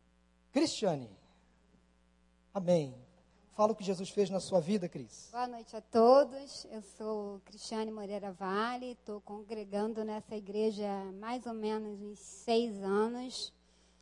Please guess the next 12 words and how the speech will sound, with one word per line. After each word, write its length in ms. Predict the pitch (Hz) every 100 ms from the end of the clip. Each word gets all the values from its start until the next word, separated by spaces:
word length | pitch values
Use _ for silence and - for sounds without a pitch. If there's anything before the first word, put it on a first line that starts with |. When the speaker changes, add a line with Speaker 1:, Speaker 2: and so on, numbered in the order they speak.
| _ _
Speaker 2:
E, 760 | 247 240 240 233 226 226 214 208
hum, 280 | 202 208 220 190
meu 180 | 240 254
testemunho 520 | 262 - 247 240 240
é 40 |
rápido, 560 | 220 208 233 269 254 226
simples, 840 | - - 233 277 285 277 277 - _ _ _ _ _ _ _ _ _ _ _ -
mas 360 | 226 240 247
é 40 | 240
importante 800 | 240 254 240 - 208 196 208 -
pra 260 | 226 214
mim. 400 | 208 185 185 196